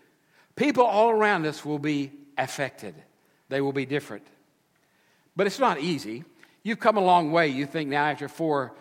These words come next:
four months. Here's the good news. I've already shared this with you once a little, but the study's not over. You know, you have grown up as a sort today, making your own profession of faith by yourself, amidst another group who's doing the same thing.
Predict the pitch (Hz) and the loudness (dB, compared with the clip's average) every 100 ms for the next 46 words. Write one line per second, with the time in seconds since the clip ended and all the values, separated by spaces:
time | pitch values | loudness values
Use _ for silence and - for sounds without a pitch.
0 | - _ _ _ _ - 160 160 147 - | -20 _ _ _ _ -2 2 2 2 2
1 | 208 170 170 143 175 139 131 98 98 135 | 0 0 -4 2 2 2 -6 -8 -10 -2
2 | 190 175 208 185 156 165 123 139 147 147 | -2 0 0 0 -2 -6 -6 -2 0 -2
3 | 139 147 123 123 - - - 160 175 - | -4 -4 -4 -6 -12 -20 -8 -4 -4 0
4 | 214 202 151 147 165 156 190 165 120 90 | 2 2 -2 -4 -2 0 0 -2 -8 -14
5 | - - _ _ _ _ _ _ _ _ | -18 -20 _ _ _ _ _ _ _ _
6 | - 185 180 208 240 208 214 196 147 - | 0 2 2 0 2 2 4 2 -2 -16
7 | - _ - 208 226 254 262 147 143 123 | -20 _ 4 6 8 6 4 0 -4 -6
8 | - 160 - 131 135 151 196 175 - 131 | -6 -4 -4 -6 -4 -2 -4 -8 -10 -6
9 | 165 160 156 156 165 139 - 156 165 147 | -4 -4 -2 0 -2 -4 -6 -6 -6 -4
10 | 185 160 151 180 233 214 - 170 127 101 | -4 0 0 0 -2 -8 -2 0 0 -2
11 | - - _ _ _ _ 139 165 165 180 | -12 -20 _ _ _ _ -4 -4 -2 -2
12 | 170 160 160 135 127 143 135 - 147 135 | -2 0 -2 -4 -6 -8 -8 -6 -8 -6
13 | 143 123 104 | -6 -6 -8